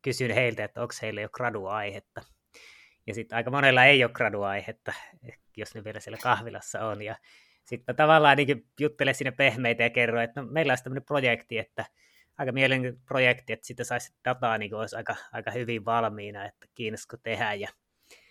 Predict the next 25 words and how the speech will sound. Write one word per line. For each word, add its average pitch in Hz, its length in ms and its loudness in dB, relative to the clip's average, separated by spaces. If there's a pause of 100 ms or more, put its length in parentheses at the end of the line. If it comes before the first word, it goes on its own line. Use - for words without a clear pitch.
(440)
ja 104 260 -2 (120)
houkut-, 131 340 0
houkuttelin 143 440 2
siinä 147 180 0
monia 156 340 4 (220)
henkilöitä 127 420 -4
tekee 123 520 -6
gradua, 123 540 0 (260)
ja 113 100 -6
yksi 131 200 -8
heistä 123 320 -6
oli 117 240 -6 (1000)
Arto 127 340 4
Pesola, 110 560 -4 (200)
joka 104 280 -8
on 101 100 -10
nyt 110 160 -16
myöhemmin 107 420 -10
kirjoittanut 104 500 -12
Luomuliikunnan 107 720 -8
vallankumouksen, 107 800 -4
niin 107 120 -16
Arto 135 280 0
tuli 110 220 -12
siinä 113 300 -14